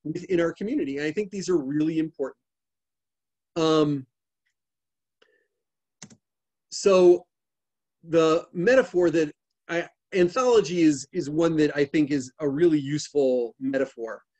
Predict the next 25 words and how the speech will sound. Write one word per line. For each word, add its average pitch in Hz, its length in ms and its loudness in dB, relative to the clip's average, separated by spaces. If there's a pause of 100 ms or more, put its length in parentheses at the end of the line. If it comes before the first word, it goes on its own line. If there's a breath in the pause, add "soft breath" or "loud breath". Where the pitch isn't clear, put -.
(340)
Um, 139 320 -4 (380)
but 151 180 2 (220)
I 175 100 2
wanna 202 260 4
go 160 180 0
back 156 320 -2 (100)
to 143 260 0
the 127 320 0 (120)
title 143 520 -2
of 131 140 -6
the 135 100 -16 (100)
book 139 140 -12 (380)
that 123 100 -8
I 123 200 -8 (100)
mentioned 131 440 -10 (100)
earlier, 135 520 -2 (400)
um, 127 180 -10
by 123 80 -8
Israel 131 460 -4
Knohl, 131 280 -2
The 120 80 -14
Divine 131 460 -4
Symphony, 123 540 -10 (480)
um, 117 360 -8 (100)
the 131 100 -6